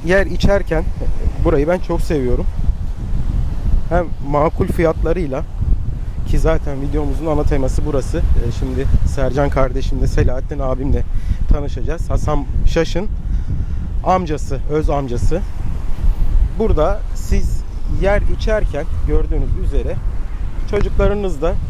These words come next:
burada şu güzel sahilde, kumda oynayabiliyorlar. Buranın en büyük avantajı bu. Hatta, e, görüyorsunuz deniz biraz dalgalı. Burası açık deniz olduğu için şöyle dalgalı. Fakat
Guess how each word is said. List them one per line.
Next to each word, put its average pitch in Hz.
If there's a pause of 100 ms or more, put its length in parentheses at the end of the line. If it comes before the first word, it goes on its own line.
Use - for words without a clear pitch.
(140)
burada 160
şu -
güzel 160
sahilde, 143
kumda 160 (520)
oynayabiliyorlar. 156 (200)
Buranın 143
en 170
büyük 110
avantajı 160
bu. 135 (720)
Hatta, 165
e, 131 (320)
görüyorsunuz 143
deniz 143
biraz 127
dalgalı. 139
Burası 127
açık -
deniz 123
olduğu 135
için 127 (840)
şöyle 123 (160)
dalgalı. 131 (640)
Fakat 185